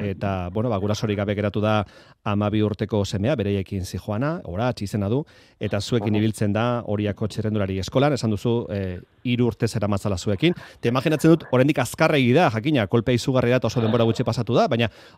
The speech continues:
Speaker 1: Orats, e, pixkanaka eguneroko bizimodura bueltatzen denean berriz ere hartuko duzu eskolan, eta segulako besarkada eta babesa emango diozu, ez da?
Speaker 2: Bueno,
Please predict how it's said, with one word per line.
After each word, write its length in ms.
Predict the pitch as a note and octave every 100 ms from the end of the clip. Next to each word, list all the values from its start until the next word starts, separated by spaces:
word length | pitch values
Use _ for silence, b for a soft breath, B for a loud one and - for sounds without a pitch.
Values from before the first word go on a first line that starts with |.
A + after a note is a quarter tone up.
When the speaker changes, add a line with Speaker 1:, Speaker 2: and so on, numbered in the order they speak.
| _
Speaker 1:
Orats, 400 | B2 A#2 C3+ -
e, 120 | A#2+
pixkanaka 540 | G#2 B2 - A2+ A2+ D3
eguneroko 380 | A2 A#2 A2+ A2+
bizimodura 460 | A2+ B2+ A#2 A#2+
bueltatzen 400 | G2 G2 A#2+ B2
denean 220 | A#2 C3+
berriz 200 | G#2 A2+ A#2+
ere 80 | A2
hartuko 240 | G2+ A2+
duzu 200 | A#2 A#2
eskolan, 400 | G#2+ - A#2+ C3+
eta 160 | A2 G#2
segulako 480 | - G#2 G#2+ A2 A2
besarkada 680 | G#2 - B2+ A2+ A2 A#2
eta 160 | A2+ A2
babesa 340 | G2+ A2 A2+ A2
emango 200 | G#2+ G2+
diozu, 260 | G2 G#2
ez 100 | F#2
da? 160 | G2+ A#2 _ - - - - - _ B B B B - - _ _ _
Speaker 2:
Bueno, 280 | B2+ C3